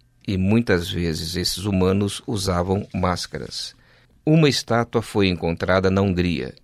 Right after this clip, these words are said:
e acredita-se que ela seja de cinco mil anos antes de Cristo. Essa estátua nos mostra um homem sentado usando uma máscara achatada. Acredita-se que esse deus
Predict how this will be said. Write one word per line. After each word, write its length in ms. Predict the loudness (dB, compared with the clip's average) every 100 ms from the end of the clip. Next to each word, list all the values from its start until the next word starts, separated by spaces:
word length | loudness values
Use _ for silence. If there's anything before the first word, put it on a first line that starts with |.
| _ _ _ _
e 140 | -4
acredita-se 760 | -2 -4 -8 -4 -4 -2 -4 -4
que 160 | -2
ela 200 | 0 -2
seja 360 | -4 -2 -2 -2
de 120 | -4
cinco 460 | -4 -2 0 -2 0
mil 300 | 2 4 4
anos 420 | 2 2 -2 -4 -4
antes 260 | -2 -2 -4
de 120 | -4
Cristo. 520 | -2 -4 -6 -12 -20 _ _ _ _ _ -6
Essa 380 | -4 -2 -2
estátua 760 | -2 -2 0 0 0 0 0 0
nos 300 | -2 -4 -2
mostra 460 | -2 -2 -2 -2
um 200 | -2 0
homem 400 | 2 4 4 2
sentado 680 | -2 -4 -4 -2 0 0 -2 -8 -14 -20 -8
usando 680 | -4 -2 0 2 2 -2 -4
uma 180 | -2 0
máscara 640 | 0 -2 -4 -4 -2 -2 -2
achatada. 720 | -2 -4 -2 -2 -2 -6 -16 -20 -20 -20 -8 -4
Acredita-se 840 | -2 -2 -2 0 0 0 0 -2
que 180 | -2 -2
esse 220 | -2 -2
deus 580 | -2 2 2 0 -4 -10